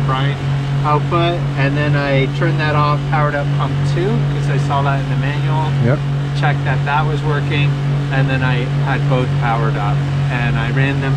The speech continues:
Speaker 1: for two hours on Thursday, I think, and then we have the long weekend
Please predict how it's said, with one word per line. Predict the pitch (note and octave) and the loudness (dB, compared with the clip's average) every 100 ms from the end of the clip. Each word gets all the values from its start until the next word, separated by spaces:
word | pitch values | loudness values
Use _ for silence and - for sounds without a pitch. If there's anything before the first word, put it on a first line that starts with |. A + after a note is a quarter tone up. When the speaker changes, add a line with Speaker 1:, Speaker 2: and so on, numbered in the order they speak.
| - | 0
Speaker 1:
for | - - | -2 0
two | - E3+ | 2 2
hours | E3+ D#3+ D#3+ - F4 - - C#3+ C#3 C#3 C#3+ C#3 C#3+ C#3 | 2 0 0 0 0 -2 -2 -2 -2 -2 -2 0 -2 0
on | C#3 C#3 C#3 C#3 - C#3 | 0 0 0 -2 -2 0
Thursday, | E3 F3 - G3 C#3+ C#3+ | 0 0 0 0 0 0
I | G3+ - | -2 0
think, | C#3+ C#3+ C#3+ C#3+ C#3 - | 0 0 0 0 0 0
and | C#3 | 0
then | C#3 C#3 | 0 0
we | C#3+ | 0
have | D3 C#3 | 0 0
the | C#3 | 0
long | C#3 D3+ - | 0 0 -2
weekend | C#3+ - F3 F3+ | -2 0 0 0